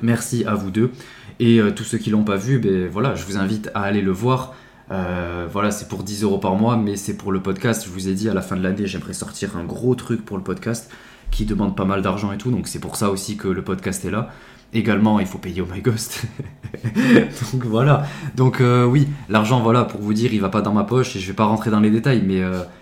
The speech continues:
voilà, c'est pour le podcast et, euh, c'est pour tous les projets. Vous voyez bien qu'on a acheté, euh, un micro, que je paye Oh My Ghost, euh, et que vous avez du contenu de plus en plus de qualité. Donc, euh, voilà,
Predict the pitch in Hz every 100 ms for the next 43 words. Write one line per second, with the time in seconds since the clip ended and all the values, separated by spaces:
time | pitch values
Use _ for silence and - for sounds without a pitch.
0 | - - 101 98 - - 107 120 123 117
1 | 107 131 131 - - - _ 120 117 110
2 | 104 98 98 92 - 117 113 110 110 110
3 | 95 90 92 95 98 110 110 101 101 92
4 | 92 92 - 101 95 87 - - - 95
5 | 92 92 - 117 117 104 98 101 107 104
6 | 92 92 110 117 - - - - 90 87
7 | 107 104 107 104 98 92 104 104 123 107
8 | - 117 110 113 110 101 98 104 113 92
9 | 90 - 82 80 76 - - _ 95 90